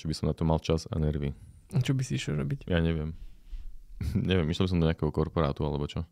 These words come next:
Speaker 2: Mhm.
Speaker 1: Alebo do Teska na chvíľku a potom by som sa postupne vypracoval v Tesku.
Speaker 2: Ja by
Speaker 1: Išiel
Speaker 2: som
Speaker 1: by som od nuly.
Speaker 2: použil svoju finančnú rezervu <laughs> a učil by som sa doma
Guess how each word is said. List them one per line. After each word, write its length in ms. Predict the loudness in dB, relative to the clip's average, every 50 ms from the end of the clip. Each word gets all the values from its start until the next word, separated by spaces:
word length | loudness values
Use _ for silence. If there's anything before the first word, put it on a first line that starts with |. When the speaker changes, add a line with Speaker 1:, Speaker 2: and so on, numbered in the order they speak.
| _ _ _ _ _ -6 2
Speaker 2:
Mhm. 260 | 4 4 6 4 2 0 -4 -10 -4
Speaker 1:
Alebo 300 | 2 4 4 6 4 4
do 60 | 2
Teska 260 | 2 0 0 0 0 2 4
na 160 | 4 4 4
chvíľku 460 | 2 2 0 0 0 0 0 0 2 2
a 20 | 0
potom 240 | -2 -4 -2 0 0
by 80 | 0 0
som 120 | -4 -6 -6
sa 80 | -6
postupne 340 | -4 -4 -4 -4 -4 -2 -2
vypracoval 460 | -2 -2 -2 -4 -4 -2 -2 -4 -4 -2
v 60 | -4 -4 -6
Tesku. 200 | -6 -8 -10 -10 -10 -12 -16 -20 -20 -20 -20 -20 -20 -20 -20 -20 -18 -20 -20 -20 -8 0 2
Speaker 2:
Ja 60 | 4
by 60 | 6
Speaker 1:
Išiel 40 | 8
Speaker 2:
som 80 | 8 8
Speaker 1:
by 60 | 8
som 80 | 8
od 60 | 8 8
nuly. 80 | 8 8
Speaker 2:
použil 220 | 8 6 6 6 4 2
svoju 240 | 2 4 6 6 6
finančnú 400 | 4 4 2 2 2 2 4 4 6
rezervu 640 | 6 6 6 6 6 6 8 8 10 10 10 10 8 6 2 -8 -8 -6 -6 -6 -8
<laughs> 500 | -10 -8 -2 -2 -2 -2 -2 2 4 6
a 220 | 6 6 6 6
učil 240 | 4 4 6 6 4
by 120 | 6 4
som 140 | 4 4 2 2
sa 120 | 4 4
doma 400 | 4 4 6 6 4 4 2 0